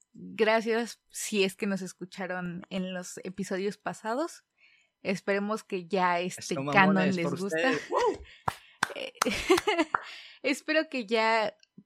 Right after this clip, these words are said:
Speaker 1: podamos ir subiendo de manera muchísimo más regular y, este, irán conociendo al resto del equipo que nos hace falta. Chucho, Ileana, Rose, Alex, ya nos conocieron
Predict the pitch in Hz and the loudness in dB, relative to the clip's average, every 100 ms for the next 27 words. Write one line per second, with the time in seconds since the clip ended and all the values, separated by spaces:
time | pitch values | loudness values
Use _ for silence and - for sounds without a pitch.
0 | _ 220 214 220 233 233 - 226 226 226 | _ 0 2 0 -4 -6 -6 -2 -2 -2
1 | 202 208 196 202 180 170 180 185 175 170 | -2 0 0 -2 -2 -4 -4 -4 -6 -10
2 | - 196 180 175 170 185 170 175 180 269 | -10 -6 -4 -4 -4 -6 -6 -2 -2 -2
3 | - - 214 233 247 - 208 190 - 196 | -6 -10 -8 -6 -6 -6 -6 -6 -4 -2
4 | 190 202 196 202 214 202 190 190 190 180 | 0 -2 -2 -4 -4 -2 -4 -4 0 0
5 | 165 170 185 - 185 170 170 226 233 247 | 0 -2 -6 -4 -4 -4 -6 -8 -6 -4
6 | 226 190 175 190 190 - 233 247 269 269 | -4 -8 -8 -10 -10 -6 -4 -2 -4 -4
7 | - - _ - 226 - 226 214 208 - | -12 -20 _ -8 -8 -4 -4 0 0 -2
8 | 202 185 185 190 196 196 190 175 175 180 | -4 -4 -2 -2 -2 -2 -4 -4 -2 -4
9 | 175 190 - _ _ - 180 180 190 185 | -6 -10 -14 _ _ -2 0 0 0 -4
10 | 190 - - _ _ _ _ 180 202 202 | -6 -12 -16 _ _ _ _ -6 -2 -2
11 | 202 196 196 180 185 202 185 180 - | -2 -8 -10 -10 -8 -8 -8 -8 -10